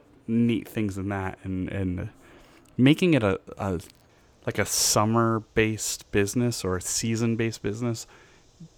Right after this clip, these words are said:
gives it just this little notch of, like, a push in a certain direction that doesn't make it so general, if that makes any sense. Uh,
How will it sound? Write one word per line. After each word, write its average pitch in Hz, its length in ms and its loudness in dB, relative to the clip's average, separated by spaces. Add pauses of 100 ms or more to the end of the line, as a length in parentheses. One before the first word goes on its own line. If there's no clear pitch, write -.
gives 147 300 4
it 135 200 2
just - 280 -4
this - 320 -4 (260)
little 170 640 2
notch 147 440 2
of, 101 380 0 (840)
like, 127 80 -2
a 120 60 0
push - 340 2
in 131 80 2
a 117 60 2
certain 107 280 2
direction 101 680 0
that 92 280 -6 (1500)
doesn't 123 280 4
make 120 140 4
it - 120 -2
so 107 160 0
general, 90 760 -2
if - 100 -8
that 73 140 0
makes 71 200 -10
any - 140 -12
sense. - 440 -18 (880)
Uh, 113 400 8